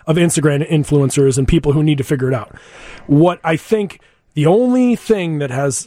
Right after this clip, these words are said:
stopped people like me, and then even those more sophisticated than me,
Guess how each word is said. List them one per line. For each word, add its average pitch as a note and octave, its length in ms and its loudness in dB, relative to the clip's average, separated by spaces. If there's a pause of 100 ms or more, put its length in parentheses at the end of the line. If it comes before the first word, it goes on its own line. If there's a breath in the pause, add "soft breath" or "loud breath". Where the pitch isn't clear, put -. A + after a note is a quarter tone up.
stopped D#3+ 540 -2
people F#3 260 0
like E3+ 200 0
me, A3 400 0
and D#3 200 0
then D3+ 440 0
even F3 300 0
those E3 220 0
more E3 160 2
sophisticated D#3 560 -2
than D3+ 120 2
me, F#3+ 320 0